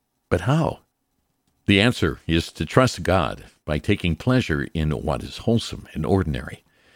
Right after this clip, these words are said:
It's to show our faith by trusting God in the fading beauty and the temporariness of our accomplishments, taking pleasure in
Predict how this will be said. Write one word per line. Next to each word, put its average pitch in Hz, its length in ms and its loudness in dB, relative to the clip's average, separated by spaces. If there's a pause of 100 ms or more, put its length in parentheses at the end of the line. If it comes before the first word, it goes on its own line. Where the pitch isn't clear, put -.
(280)
It's - 200 -2
to 104 80 2
show 131 220 2
our 95 140 2
faith - 380 -2
by 76 340 0 (140)
trusting 110 400 2
God 92 340 2
in 76 100 -2
the 76 80 -2
fading 110 420 0
beauty 82 440 0
and 67 140 -6
the 76 160 -2 (280)
temporariness 117 840 0
of 85 160 -2
our 73 180 2
accomplishments, - 840 -4 (440)
taking 180 320 4
pleasure 131 440 0
in 95 160 0